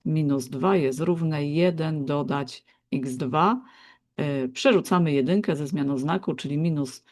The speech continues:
dwa odjąć jeden równa się x dwa. Tutaj będzie równe minus trzy równa się x dwa, czyli drugie miejsce zerowe wynosi minus trzy, a my już wcześniej sobie to miejsce zerowe,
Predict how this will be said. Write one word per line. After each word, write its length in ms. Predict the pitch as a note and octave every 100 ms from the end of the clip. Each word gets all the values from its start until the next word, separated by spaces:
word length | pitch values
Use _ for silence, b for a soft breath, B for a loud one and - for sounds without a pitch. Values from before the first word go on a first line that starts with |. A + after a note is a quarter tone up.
| b -
dwa 540 | C#3 B2+ D#3+ C#3 B2+ _ -
odjąć 440 | D3+ C#3+ C#3 C3
jeden 560 | D3+ C#3+ C#3+ C#3 C3 -
równa 500 | D3 D3+ C#3 C#3+ C3+
się 180 | B2 -
x 340 | - C3 C3
dwa. 340 | B2+ D3 F#3+ G3 B B B B B _ -
Tutaj 340 | - E3+ D#3 D3
będzie 360 | C#3+ C3+ C#3
równe 320 | C#3 C3+ C#3 C3+
minus 420 | D3+ C#3 C3 -
trzy 380 | - - D3 D#3 -
równa 400 | D3 D3+ D3 C#3
się 180 | - C3+
x 260 | C#3+ C3+
dwa, 280 | B2+ D3+ F#3+
czyli 320 | F#3+ C#3+ C3+ B B -
drugie 460 | D3+ G3 B3+ G3 E3
miejsce 480 | D#3+ G3 G3 F#3
zerowe 520 | C#3+ D3+ C#3+ E3+ E3 C#3+
wynosi 460 | D3 D3+ E3+ E3
minus 340 | D3+ C#3+ C3 -
trzy, 320 | - G#3 B3+ B B
a 60 | -
my 100 | B3+
już 120 | F3+
wcześniej 380 | - F#3+ G#3+ F3
sobie 260 | - D#3+ D#3+
to 140 | D#3
miejsce 360 | D3+ E3+ - D#3
zerowe, 460 | C#3+ D3+ E3 D#3+